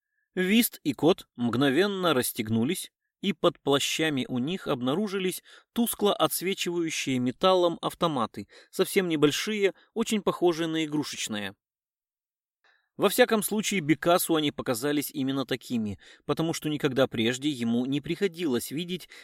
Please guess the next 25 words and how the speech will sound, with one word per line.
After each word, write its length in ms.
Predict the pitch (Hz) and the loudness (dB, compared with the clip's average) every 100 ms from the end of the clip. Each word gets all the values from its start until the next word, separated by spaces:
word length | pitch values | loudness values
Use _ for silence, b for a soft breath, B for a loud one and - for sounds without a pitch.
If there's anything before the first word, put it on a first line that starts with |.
| B | B
пистолет-пулемет 1000 | - 156 170 135 - 123 117 135 202 - _ _ | -10 0 2 2 0 -2 0 0 -2 -6 _ _
«Ингрэм» 600 | 165 170 147 151 110 95 _ _ _ | -4 -2 2 2 2 -4 _ _ _
произведенный 920 | 240 226 208 180 135 147 151 156 160 | -2 -2 -2 -2 0 0 0 -4 -6
в 60 | - | -4
Соединенных 540 | 170 147 143 113 120 | -4 -2 -2 -2 -4
Штатах 360 | - 113 - - | -4 -6 -6 -6
Америки. 560 | 139 131 104 - 101 - _ _ _ _ _ _ _ _ - | -2 -2 -4 -8 -12 -14 _ _ _ _ _ _ _ _ 2
Правда, 440 | 214 190 196 196 | 4 6 6 6
Бекас 560 | 131 139 175 180 175 - | 2 -2 0 2 2 0
догадывался, 840 | 139 139 170 202 151 110 107 - 110 | 0 0 2 2 2 -2 -4 -4 -8
что 240 | - 147 | -4 -4
сопровождающие 960 | - 127 135 139 120 139 127 113 - 117 | -2 -2 0 0 2 2 2 0 -2 -2
его 260 | 117 135 | 0 0
люди 340 | 170 233 196 208 B B - | 0 0 -2 -6 B B 0
не 120 | 214 | 2
расположены 680 | 208 - 208 165 147 160 160 165 | 2 4 4 4 2 -2 -4 -2
играть 320 | 143 147 156 | 0 0 0
в 100 | 165 | -2
игры, 340 | 156 107 98 - _ _ | 0 -2 -4 -8 _ _
и 100 | - | -6
подумал, 440 | 139 135 117 127 160 | 0 2 2 0 -2
что 160 | - | -4
сейчас 460 | 127 113 - 110 143 | -6 -6 -2 0 0
здесь 300 | 139 131 143 | -2 -4 -2
будет 320 | 139 151 160 | -2 -2 -4